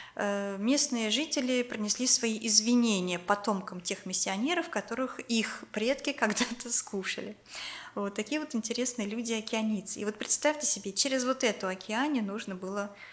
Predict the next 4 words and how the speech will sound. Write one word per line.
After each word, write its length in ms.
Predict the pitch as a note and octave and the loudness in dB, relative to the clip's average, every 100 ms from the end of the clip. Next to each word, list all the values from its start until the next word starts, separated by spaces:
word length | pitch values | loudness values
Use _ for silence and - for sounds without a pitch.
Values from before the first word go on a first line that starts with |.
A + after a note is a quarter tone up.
| - - | -20 -6
пройти. 500 | - G#3+ G#3 - F3 - - - | 0 0 2 -2 -2 -10 -18 -2
И 80 | B3 | 4
необходимо 760 | C#4+ D#4 - C#4 A#3 A#3+ G#3 F3 | 4 4 4 2 4 4 2 0
было 420 | F3+ E3+ F3 | -2 -4 -6